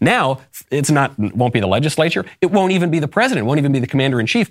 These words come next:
It's going to be these corporations outside of the government. But if the corporations are powerful enough to wage war, certainly if the corporations are powerful enough to control the public square in what is ostensibly our republic,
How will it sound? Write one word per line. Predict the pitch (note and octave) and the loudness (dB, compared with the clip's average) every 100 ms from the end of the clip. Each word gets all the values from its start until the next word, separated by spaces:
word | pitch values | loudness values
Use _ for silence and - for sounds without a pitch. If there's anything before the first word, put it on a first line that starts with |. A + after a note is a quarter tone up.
| - - | -6 -4
It's | D3+ | -2
going | - D3 C#3 | 0 0 0
to | B2+ | 0
be | A#2 | 0
these | A#2 A2+ | 0 -2
corporations | - B2 A2+ A#2+ G#3 - - - - - - | -2 -2 0 0 2 -2 -6 -12 -20 -20 -2
outside | C#3 D#3 - E3 E3 D#3 | 0 0 -2 0 0 0
of | B2 | 0
the | |
government. | A#2+ A3+ G#3+ E2+ - - _ | 0 0 0 -6 -10 -20 _
But | E3+ | -2
if | F3+ F3+ | 0 -2
the | - | -4
corporations | - C4 C#3 C#3 A3 - A2 | -2 0 0 0 0 -2 -2
are | F#2+ | -4
powerful | - A#2 G3+ G3 G2+ | 0 0 2 0 -4
enough | D#2+ C#2 - _ _ - | -4 -6 -10 _ _ -2
to | B2 G#2+ - _ _ - | 0 0 -6 _ _ -4
wage | F#2 A#2+ F3 A#2+ | 0 2 2 0
war, | F#2+ E3 - - - _ _ _ _ - | 0 0 -2 -6 -16 _ _ _ _ -14
certainly | - - F#3+ C#4 A#3 | -6 0 0 2 0
if | B2+ | 0
the | A#2+ | -2
corporations | C3 A#2 A2+ A#2 A2+ | -2 -2 -2 -2 -4
are | |
powerful | F#2+ F#2+ G#2 G#2 G2+ | 0 0 0 -2 -2
enough | F#2+ | -4
to | - | -6
control | G2 F2 - B2 | -6 -4 -2 -2
the | A2 | -2
public | A2+ G#2+ | -2 -4
square | - - D#3+ C#3 | -4 -2 0 0
in | F#2+ G2 F#2+ F2+ | -2 -4 -2 -2
what | F#2+ | -2
is | G2 | -2
ostensibly | E2+ A#2 B2+ G2 G2 | -4 -4 -2 -2 -2
our | F2+ | 0
republic, | E2+ D#2+ C#3+ G3+ - - | -2 -2 -2 0 -4 -8